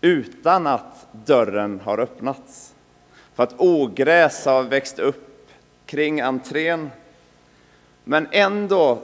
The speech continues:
står Jesus kvar. Ingen annan i världen skulle stå kvar. Men Jesus, han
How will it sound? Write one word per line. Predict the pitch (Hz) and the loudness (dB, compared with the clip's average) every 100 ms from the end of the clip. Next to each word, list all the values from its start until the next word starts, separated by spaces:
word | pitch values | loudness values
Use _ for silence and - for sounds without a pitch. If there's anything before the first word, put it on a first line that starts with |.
| - | -12
står | - - 139 | -18 -6 -4
Jesus | 139 147 127 113 - 120 | -2 0 -2 -2 -6 -10
kvar. | - - 165 147 101 - - - _ _ _ _ _ _ _ _ _ _ | -10 0 2 2 -4 -14 -20 -20 _ _ _ _ _ _ _ _ _ _
Ingen | 202 190 156 160 180 180 151 - - | -2 -2 -4 -2 -2 -4 -10 -16 -4
annan | 156 160 120 110 113 107 | 0 2 2 0 0 -2
i | - | -4
världen | 117 120 110 98 107 104 - - | 2 6 6 4 0 0 -8 -18
skulle | - - 113 101 | -10 -4 -2 -2
stå | - 107 | -4 -8
kvar. | - 120 120 90 - - _ _ _ _ _ _ _ _ _ | -2 0 0 -4 -14 -20 _ _ _ _ _ _ _ _ _
Men | - 120 | -4 -4
Jesus, | 120 131 175 135 - - 147 143 | -2 0 2 2 -2 -6 -6 0
han | 127 120 | 0 0